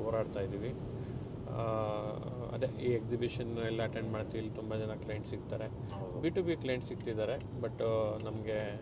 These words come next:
Speaker 1: ನಮ್ಮ ಬ್ರ್ಯಾಂಡನ್ನ ಪ್ರಮೋಟ್ ಮಾಡಿ ಡಿಸ್ಟ್ರಿಬ್ಯೂಷನ್ ಮಾಡೋವಂಥವ್ರು ಕೂಡ ಬೇಕು.
Speaker 2: ಅಂದ್ರೆ, ಇಲ್ಲಿ ಇವಾಗ ನಿಮಗ್ ಗೊತ್ತಿರೋರು ಯಾರಾದ್ರೂ, ಲೈಕ್, ಜರ್ಮನಿ ಆಗಿರ್ಬೋದು, ಯಾವುದೇ ಕಂಟ್ರಿಯಲ್ಲಿ ಇರ್ಬೋದು, so ಅವ್ರಿಗೆ ಅವೇರ್‌ನೆಸ್ ಕ್ರಿಯೇಟ್ ಆದ್ರೆ, ಲೈಕ್, ನಮ್ಮೋರ್ದು, ನಮ್ ಬೆಂಗಳೂರವ್ರದ್ದು ಇದೆ ಅಂತ ಅಂದ್ರೆ,
Speaker 1: ಹ್ಮ್.
Speaker 2: ಸುಮಾರು ಜನ ಇಂಡಿಯನ್ಸ್ ಇರುತ್ತೆ.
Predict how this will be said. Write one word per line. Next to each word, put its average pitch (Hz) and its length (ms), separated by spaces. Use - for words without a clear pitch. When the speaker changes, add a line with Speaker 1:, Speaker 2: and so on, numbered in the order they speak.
Speaker 1:
ನಮ್ಮ 113 220
ಬ್ರ್ಯಾಂಡನ್ನ 120 500
ಪ್ರಮೋಟ್ 113 360
ಮಾಡಿ 113 200
ಡಿಸ್ಟ್ರಿಬ್ಯೂಷನ್ 110 640
ಮಾಡೋವಂಥವ್ರು 107 500
ಕೂಡ 117 140
ಬೇಕು. 101 280
Speaker 2:
ಅಂದ್ರೆ, 131 280
ಇಲ್ಲಿ 131 240
ಇವಾಗ 120 220
ನಿಮಗ್ 117 240
ಗೊತ್ತಿರೋರು 117 380
ಯಾರಾದ್ರೂ, 110 640
ಲೈಕ್, 107 240
ಜರ್ಮನಿ 104 420
ಆಗಿರ್ಬೋದು, 101 560
ಯಾವುದೇ 101 440
ಕಂಟ್ರಿಯಲ್ಲಿ 107 460
ಇರ್ಬೋದು, 95 360
so - 360
ಅವ್ರಿಗೆ 131 300
ಅವೇರ್‌ನೆಸ್ 139 440
ಕ್ರಿಯೇಟ್ 127 300
ಆದ್ರೆ, 120 240
ಲೈಕ್, 117 220
ನಮ್ಮೋರ್ದು, 139 560
ನಮ್ 123 260
ಬೆಂಗಳೂರವ್ರದ್ದು 123 580
ಇದೆ 113 140
ಅಂತ 110 200
ಅಂದ್ರೆ, 95 280
Speaker 1:
ಹ್ಮ್. - 540
Speaker 2:
ಸುಮಾರು 139 320
ಜನ 151 120
ಇಂಡಿಯನ್ಸ್ 127 500
ಇರುತ್ತೆ. 107 440